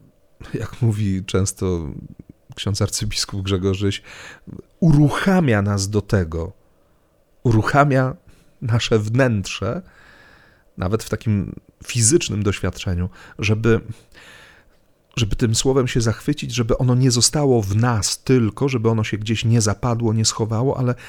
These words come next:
ale żeby ono nas poruszyło, żeby nas poruszyło do, do świadectwa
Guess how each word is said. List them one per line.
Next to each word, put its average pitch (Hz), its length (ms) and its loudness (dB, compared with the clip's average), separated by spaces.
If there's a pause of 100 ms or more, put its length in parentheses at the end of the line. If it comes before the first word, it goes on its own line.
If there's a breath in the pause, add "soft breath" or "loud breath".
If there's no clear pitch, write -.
(200 loud breath)
ale 110 200 0
żeby 113 400 0
ono 127 220 2
nas 117 320 0 (500 soft breath)
poruszyło, 107 760 0 (960)
żeby 101 340 -2
nas - 400 -2 (240)
poruszyło 107 1000 0 (160)
do, 104 680 -2 (100)
do 113 120 -4
świadectwa - 720 -4